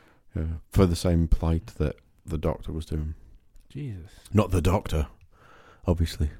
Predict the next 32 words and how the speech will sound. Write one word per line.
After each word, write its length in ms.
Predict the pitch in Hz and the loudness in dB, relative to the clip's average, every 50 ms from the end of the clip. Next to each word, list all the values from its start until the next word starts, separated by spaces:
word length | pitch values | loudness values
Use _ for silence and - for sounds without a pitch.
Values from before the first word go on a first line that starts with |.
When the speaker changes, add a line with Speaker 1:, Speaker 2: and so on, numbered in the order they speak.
| - _ _ _ - - - - | -18 _ _ _ -20 -20 -20 -14
Speaker 2:
So 240 | - - 151 156 170 | -4 0 2 4 4
all 100 | 175 180 | 4 4
these 200 | 190 165 - 165 | 2 2 0 0
naked 260 | 160 156 - 147 131 | -2 -2 -2 -2 -2
people 220 | 160 175 165 139 | -2 0 0 0
in 80 | 120 110 | -2 0
Brexit 400 | 131 147 151 - - - - 107 | 0 0 -2 -2 -6 -10 -12 -10
still 260 | - - - 160 165 | -8 -4 -2 0 0
fucked. 460 | 160 - - - 180 185 - - - | -2 -2 -2 0 0 0 0 -2 -8
Who'd 240 | - - 117 131 139 | -2 2 2 2 2
have 100 | 156 143 | 2 0
thought 240 | - 156 147 160 151 | 0 2 2 2 2
about 340 | 139 131 135 131 131 131 123 | 0 0 -2 0 0 0 -2
it? 180 | 127 - - - | -2 -4 0 4
Speaker 1:
<laughs> 40 | - | 6
I 40 | 147 | 8
know, 100 | 107 113 | 8 8
yeah. 200 | 101 90 78 92 | 6 6 4 2
Speaker 2:
It's 140 | - - - | 0 0 -2
in 120 | 156 156 151 | -2 -2 -2
the 60 | 143 | -2
sa-, 140 | - - 165 | -4 -4 -6
it's 220 | 135 147 - - | -6 -6 -6 -6
in 100 | 160 151 | -6 -6
the 60 | 147 135 | -6 -6
same 280 | - - 156 151 147 | -6 -6 -6 -4 -4
way 80 | 143 135 | -4 -6
as 80 | 123 | -4
all 120 | 139 135 135 | -4 -4 -4
those 160 | 131 131 117 | -4 -6 -6
Facebook, 540 | - - 143 156 147 - - 139 117 123 - | -4 -4 -4 -4 -4 -4 -4 -6 -6 -6 -6
Facebook 460 | - - 151 151 - - 131 117 - | -2 0 0 0 0 -2 -6 -8 -8